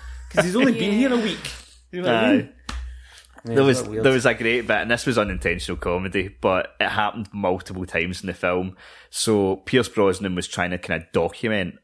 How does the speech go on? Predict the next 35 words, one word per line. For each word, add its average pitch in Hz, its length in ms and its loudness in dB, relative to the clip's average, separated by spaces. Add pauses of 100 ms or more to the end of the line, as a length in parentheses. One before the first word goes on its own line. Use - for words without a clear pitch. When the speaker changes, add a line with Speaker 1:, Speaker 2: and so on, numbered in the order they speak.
(120)
Speaker 3:
what 110 160 0
he 90 60 -4
was 90 180 -6
doing, 104 440 0 (280)
and 95 140 -6
so 101 160 -2
in 90 140 -2
doing 104 300 2
that, 92 360 -2 (240)
what 98 160 0
he 90 60 -2
was 90 120 -6
doing 90 240 -2
was 87 160 -4
he 95 80 -8
was 82 160 -10
record-, 92 460 -2
he 101 60 -2
was 92 160 -8
l-, 101 60 -8
leaving 92 420 -6
voice 92 340 -4
recordings 135 480 -2
for 107 80 -4
Speaker 1:
Yeah. 107 40 -2
Speaker 3:
himself. 101 500 -2 (160)
Speaker 1:
Yeah. 104 160 -10
Speaker 3:
Now, - 120 2
back 202 320 2
in 170 80 -2
the 98 80 0
nineties, 95 400 -2
you 110 80 -2
still 170 280 0
had, 98 440 -2